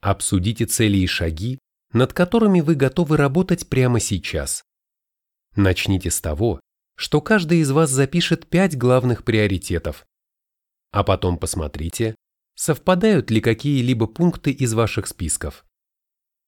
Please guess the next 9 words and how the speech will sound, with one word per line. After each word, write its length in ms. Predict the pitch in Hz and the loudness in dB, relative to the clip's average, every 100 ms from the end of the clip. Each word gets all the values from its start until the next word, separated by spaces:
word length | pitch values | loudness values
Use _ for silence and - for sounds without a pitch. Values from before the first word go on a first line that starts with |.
| _ | _
Надеемся, 960 | 98 87 78 82 87 85 - 87 82 _ _ - | 2 2 0 0 0 -2 -2 -4 -6 _ _ -18
что 260 | - 120 | -2 2
у 80 | 117 | 4
вас 220 | 131 139 | 2 2
найдется 480 | 139 135 143 147 151 | 2 2 0 -2 -2
по 140 | 139 | -2
крайней 380 | 135 160 175 165 | 0 2 2 2
мере 280 | 156 170 160 | 2 2 0
один 520 | - 135 117 151 165 | -2 -2 0 0 -2